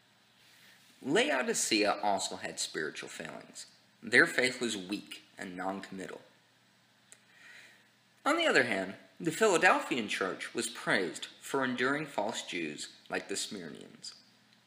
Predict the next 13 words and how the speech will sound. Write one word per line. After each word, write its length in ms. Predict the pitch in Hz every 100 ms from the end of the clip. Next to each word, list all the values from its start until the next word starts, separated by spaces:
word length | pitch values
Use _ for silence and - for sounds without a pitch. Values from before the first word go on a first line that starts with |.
| _ _ _ - - - - - -
The 120 | 143
rest 340 | 180 277 285
of 120 | 262 160
Revelation 720 | 156 127 107 104 - 104 101
is 140 | 113 135
an 120 | 135
exciting 920 | 135 - - - 131 131 101 92 90
cosmic 540 | - 98 101 98 92
drama 400 | - 95 87 82
about 240 | 76 78 80
the 140 | 82
end 160 | 80 76
times, 420 | - 55 -